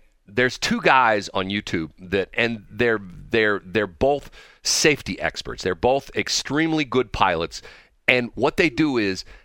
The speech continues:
they give you a play-by-play of all these crashes. I mean, literally, sometimes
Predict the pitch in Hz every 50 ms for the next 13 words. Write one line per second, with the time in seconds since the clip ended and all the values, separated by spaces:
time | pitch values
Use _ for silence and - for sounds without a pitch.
0 | _ - 101 95 139 139 139 110 95 92 - 131 170 180 160 127 113 95 78 67
1 | 65 69 - - _ _ _ _ _ _ - 113 104 - - - - 156 175 175
2 | 143 139 123 117 110 - - - 117 107 101 95 92 95 92 87 87 - - -
3 | - 85 69 62 - - - - - - _ _ _ _ _ - 147 165 156 147
4 | 151 208 262 277 262 160 113 87 78 78 - - - 175 196 180 - 151 143 127
5 | 117 113 -